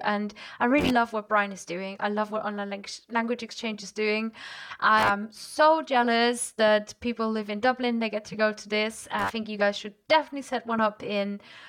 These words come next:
well, in Canterbury for my convenience, but London acceptable too, fine. <laughs> And there's lots and lots there. And it is an on-, it is a language exchange event with a different structure. So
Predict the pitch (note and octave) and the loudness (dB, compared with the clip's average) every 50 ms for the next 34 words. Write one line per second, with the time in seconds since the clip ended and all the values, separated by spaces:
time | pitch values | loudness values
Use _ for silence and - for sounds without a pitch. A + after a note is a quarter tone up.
0 | - - - G#3+ G3 - - - C4 C4 D#4+ E4 E4 D4 D4+ C4 D#4+ F4 F4 - | -8 -2 0 0 0 0 -2 -4 0 2 4 2 2 2 -2 -2 -2 -2 -2 -2
1 | - C4+ B3 B3+ B3 B3 B3 - B3+ A#3+ A#3+ B3+ B3+ C4 - A3+ G#3+ G#3 - - | -2 0 2 2 2 2 0 -4 -6 -4 -2 -2 -2 -2 -2 -2 -2 -4 -8 -16
2 | - A#3+ A#3 A#3+ A#3+ A#3+ A#3+ C4+ C4+ B3 - - - - A#3 A3 A3 - G#3+ G#3 | -8 -2 0 0 2 2 0 -2 -2 -4 -6 -8 -6 -4 -4 -4 -4 -6 -8 -8
3 | G#3+ G#3 - B3 C4 C4+ - - F#3+ G3 A3+ C#4+ E4+ - - - - - - - | -8 -8 -6 -8 -8 -6 -4 0 2 2 2 0 0 -4 -14 -16 -16 -14 -6 -2
4 | - - - - F4 - - G#4 G#4 - - - G#4 G#4 - _ - B4 D#5 C#5+ | -2 0 2 2 0 2 2 0 0 0 2 0 0 0 0 _ -4 -2 -2 0
5 | - A4 G#4 G#4 G#4 G4 F#4+ G4+ G#4 G4+ G#4 - E4 E4 D4+ C#4+ C#4+ - - G#3+ | 2 2 4 6 6 6 8 6 6 4 2 -4 0 2 2 2 2 0 -6 0
6 | A3 G#3+ A3 A3 A3 A3 - - - - - - - A#3 B3 C4 C4+ B3+ C4+ D4 | 2 4 6 6 4 2 0 -6 -14 -14 -8 -2 0 2 4 4 2 2 4 2
7 | D4 C#4+ C4+ C4 - - C4+ C4 B3+ C4 C4 B3+ - - - A#3+ A#3 D4+ C#4 D4+ | 2 2 -2 -6 -6 -4 -2 0 0 0 0 -2 -4 -4 -2 0 0 0 2 2
8 | D#4 D4+ D4 C#4+ C#4 C#4 A#3 A#3+ A#3+ - - - A#3+ A3 A3 A3+ A3+ A3 A3 A3 | 2 2 2 2 0 -4 -4 -6 -8 -8 -6 -4 -2 -2 -2 -4 -2 -2 -2 -2
9 | A3 - - - A#3 A3 B3+ B3+ B3+ B3+ - A#3+ G#3 A#3 A3+ G3+ - - G#3 G3+ | -4 -6 -10 -10 -4 0 2 2 2 0 -4 -6 -2 -2 -4 -4 -4 -8 -10 -10
10 | G3+ G3+ - - G3 - - - - - - - - - - - A#3+ A#3 - - | -10 -10 -14 -14 -12 -12 -10 -8 -8 -10 -10 -10 -10 -10 -8 -8 -10 -10 -4 2
11 | A#3 A3+ A3+ A3 | 4 6 6 4